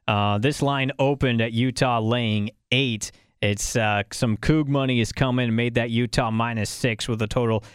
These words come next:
at fifty-seven and a half. Boy, desperation game kind of for both teams here.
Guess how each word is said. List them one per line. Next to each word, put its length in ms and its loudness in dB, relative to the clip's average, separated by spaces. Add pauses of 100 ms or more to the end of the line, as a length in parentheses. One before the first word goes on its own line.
(140)
at 140 0
fifty-seven 600 0 (120)
and 140 2
a 60 -2
half. 540 -2 (640)
Boy, 320 0 (240)
desperation 640 2
game 300 2
kind 220 0
of 80 -4
for 100 0
both 260 0
teams 360 0
here. 320 0